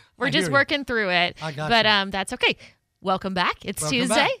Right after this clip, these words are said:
Speaker 1: It's the Garden Line here on News Radio ninety-two three, informative, local, dependable. I'm your host, Tammy Martin, here on the Pensacola Expert Panel. I'm here with Mike Wiggins.
Speaker 2: We've only got about, well, a little less than ten minutes to go.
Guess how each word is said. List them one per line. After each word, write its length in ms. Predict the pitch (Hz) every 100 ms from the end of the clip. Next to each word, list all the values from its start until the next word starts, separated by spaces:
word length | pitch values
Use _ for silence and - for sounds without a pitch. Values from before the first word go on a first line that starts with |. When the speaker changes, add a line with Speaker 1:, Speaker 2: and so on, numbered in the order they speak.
| _
Speaker 1:
It's 140 | 214
the 80 | -
Garden 360 | 262 240 254 254
Line 220 | 262 440
here 140 | 330
on 80 | 247
News 200 | 240 247
Radio 280 | 254 240 233
ninety-two 400 | 226 220 226 247
three, 180 | 254 440
informative, 480 | 571 370 330 285 254
local, 280 | 226 233 226
dependable. 460 | 214 220 226 214 240
I'm 120 | 220
your 140 | 202 226
host, 260 | 202 202
Tammy 240 | - 208 185
Martin, 240 | 180 180
here 120 | 196 185
on 80 |
the 80 | 175
Pensacola 380 | 202 196 - 190 -
Expert 460 | 175 - - 170
Panel. 280 | - 180 170
I'm 100 | 170
here 120 | 202
with 120 | 196 185
Mike 260 | 190 180
Wiggins. 500 | 185 165 170 175 - _ _ _ _ _ _ _ _ _ _
Speaker 2:
We've 180 | 175 165
only 220 | 190 175
got 200 | 156 139
about, 320 | 117 123 113 - _ _ _ _
well, 120 | 151
a 40 |
little 180 | 165 185
less 180 | 160 156
than 120 | 139
ten 200 | 120 170 151
minutes 260 | 143 123
to 100 | -
go. 300 | 123 120 101